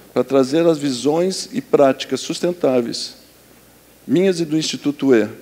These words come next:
que nós fundamentamos com a Osklen, pra fundamentar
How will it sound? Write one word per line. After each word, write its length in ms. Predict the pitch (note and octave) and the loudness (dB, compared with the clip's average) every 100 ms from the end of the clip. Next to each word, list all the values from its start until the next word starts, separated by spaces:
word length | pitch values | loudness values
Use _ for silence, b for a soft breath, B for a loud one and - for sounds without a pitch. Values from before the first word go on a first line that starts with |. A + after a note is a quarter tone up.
| - - _ _ - | -20 -20 _ _ -6
que 80 | |
nós 160 | A#2+ B2 | -2 0
fundamentamos 800 | C3 B2 B2 A#2+ A#2+ D3 E3 - | 0 2 4 2 2 0 0 -4
com 100 | C#3 | -2
a 60 | A#2+ | 2
Osklen, 440 | A#2+ C#3 - A#2 - - - _ _ _ | 2 0 -4 -10 -12 -20 -20 _ _ _
pra 120 | C3 | -2
fundamentar 640 | A#2+ B2+ B2+ C3 B2+ C#3 C#3 | 0 2 2 2 2 0 0